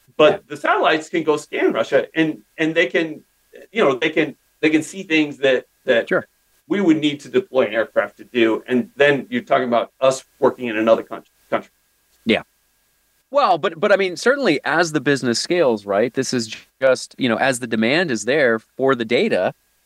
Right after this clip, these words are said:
Speaker 2: you'll, I assume you'll continue to expand the fleet and, and, and, uh, you know, a fleet of sensors, I should say, and, and fly more areas.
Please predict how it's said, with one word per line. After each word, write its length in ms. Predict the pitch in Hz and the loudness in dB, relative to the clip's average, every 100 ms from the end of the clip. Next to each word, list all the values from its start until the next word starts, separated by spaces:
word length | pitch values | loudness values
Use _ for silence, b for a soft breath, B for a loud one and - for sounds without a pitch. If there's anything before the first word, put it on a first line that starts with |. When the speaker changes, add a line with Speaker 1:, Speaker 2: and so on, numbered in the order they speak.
| _ _ _ _ | _ _ _ _
Speaker 2:
you'll, 400 | 123 131 160 151 | -8 -2 0 2
I 80 | 131 | 2
assume 360 | 131 123 196 147 | 0 -2 -4 0
you'll 180 | 135 139 | 2 0
continue 440 | 135 113 139 131 | -4 -4 -2 0
to 100 | 120 | 0
expand 400 | 113 - 123 120 | 0 0 0 2
the 40 | |
fleet 560 | 110 - 135 131 127 - | -2 -2 0 0 0 0
and, 320 | 113 101 95 | 0 0 -2
and, 240 | - 101 98 | -2 -2 -2
and, 360 | 95 98 95 | -2 -2 0
uh, 260 | 92 87 85 | 0 0 0
you 80 | 76 | -2
know, 100 | 107 | 0
a 80 | 104 | 0
fleet 240 | - 160 | 0 0
of 60 | 110 | 0
sensors, 440 | - 117 107 76 | -2 -2 -2 -4
I 60 | 82 | -4
should 240 | - 82 | -4 -6
say, 200 | - 85 | -2 -2
and, 140 | 87 78 b b | -2 -6 b b
and 160 | - 98 | -4 -4
fly 280 | - 110 110 | -2 0 0
more 240 | 107 104 | -2 0
areas. 500 | 101 104 92 78 - | 0 0 -2 -6 -8